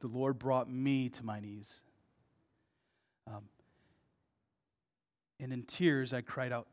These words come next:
to God. For the rest of that evening, that, this day, when I was twenty-two years old, I cried tears of repentance and joy. Me, a grown man, cried myself to sleep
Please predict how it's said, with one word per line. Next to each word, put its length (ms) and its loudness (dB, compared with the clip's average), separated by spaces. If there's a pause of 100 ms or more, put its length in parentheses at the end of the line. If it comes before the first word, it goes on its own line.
(140)
to 100 -8
God. 340 0 (1600)
For 120 -4
the 80 0
rest 180 2
of 60 -4
that 200 4
evening, 300 2
that, 200 -4
this 180 -6
day, 580 2 (220)
when 80 -10
I 60 -6
was 200 -12 (200)
twenty-two 360 -2
years 180 -2
old, 280 -2 (1300)
I 60 -8
cried 360 2
tears 320 2
of 160 0
repentance 720 -2 (100)
and 140 -4
joy. 420 -2 (200)
Me, 320 6
a 100 4
grown 400 4
man, 380 6 (340)
cried 580 8
myself 840 0
to 100 -10
sleep 400 -4